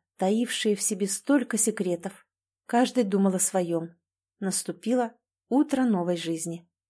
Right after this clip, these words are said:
Но тут молодые люди заметили, что вокруг происходят какие-то очень странные события, которые никак нельзя было отнести к разряду обычных.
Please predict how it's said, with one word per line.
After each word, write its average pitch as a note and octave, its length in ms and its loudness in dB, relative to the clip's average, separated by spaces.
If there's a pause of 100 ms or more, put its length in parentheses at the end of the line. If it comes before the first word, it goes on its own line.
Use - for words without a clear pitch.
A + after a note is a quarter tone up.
(1120)
Но G3+ 120 0
тут D#4+ 320 0
молодые A3 440 6
люди B3+ 200 2
заметили, G#3 720 0 (280)
что - 320 -8
вокруг G#3 420 0
происходят C4+ 600 2
какие-то C4 500 2
очень D4+ 300 4
странные C#4+ 480 4
события, A3+ 840 4
которые A3 420 4
никак B3+ 420 4
нельзя G#3 340 4
было G3+ 220 4
отнести A3+ 460 2
к G#3+ 100 -6
разряду G3 420 4
обычных. G#3 580 2